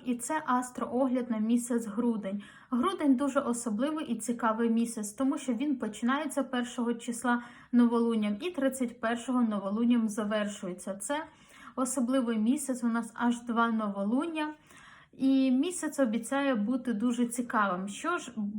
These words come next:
нам чекати в цей місяць грудень, зараз я вам детально розповім. Починається місяць з новолуння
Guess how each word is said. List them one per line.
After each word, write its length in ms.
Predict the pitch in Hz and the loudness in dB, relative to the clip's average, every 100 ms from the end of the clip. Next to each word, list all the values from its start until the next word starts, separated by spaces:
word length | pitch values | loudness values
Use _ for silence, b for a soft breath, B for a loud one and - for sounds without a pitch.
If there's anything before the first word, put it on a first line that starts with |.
| 202 | -6
нам 360 | 240 240 262 240 | 2 4 4 2
чекати 560 | - 233 233 220 277 330 320 B B _ | 0 -4 0 2 0 -6 -12 B B _
в 60 | |
цей 220 | - 285 | -2 4
місяць 420 | 247 247 240 226 202 | 6 6 4 -6 -4
грудень, 420 | 240 330 349 269 | -2 -2 0 2
зараз 360 | 240 254 269 | 2 2 0
я 60 | 262 | 0
вам 140 | 233 | 0
детально 560 | 208 214 208 214 214 208 | 0 -2 0 0 0 -4
розповім. 640 | 214 202 - - 214 208 185 B B B B | -4 -4 -6 -4 -4 -2 -4 B B B B
Починається 600 | - 262 320 370 359 349 | 0 0 0 -2 -2 0
місяць 320 | 262 285 247 | 0 2 -2
з 80 | 208 | 2
новолуння 720 | 226 226 208 214 285 349 320 | 2 2 0 -2 0 -2 -4